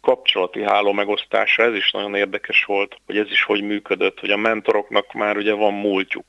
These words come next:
vannak tapasztalataik, és hogy ezeket a tapasztalatok révén felhalmozott kapcsolati tőkét hogy tudták a pilot projektek szolgálatába adni.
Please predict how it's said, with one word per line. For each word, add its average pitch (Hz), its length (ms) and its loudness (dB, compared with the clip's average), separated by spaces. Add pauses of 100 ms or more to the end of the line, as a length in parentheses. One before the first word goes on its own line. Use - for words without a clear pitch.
vannak 101 440 -2
tapasztalataik, 107 880 0 (280)
és - 160 0
hogy 104 120 0
ezeket 104 420 -2
a 101 260 2 (440)
tapasztalatok - 920 -2
révén 104 500 -2 (340)
felhalmozott 101 640 0
kapcsolati - 480 -2
tőkét 101 500 -4
hogy 101 200 -4
tudták - 540 -6
a 101 260 2 (600)
pilot 101 260 -2
projektek - 480 -2
szolgálatába 104 800 -4 (540)
adni. 113 460 -2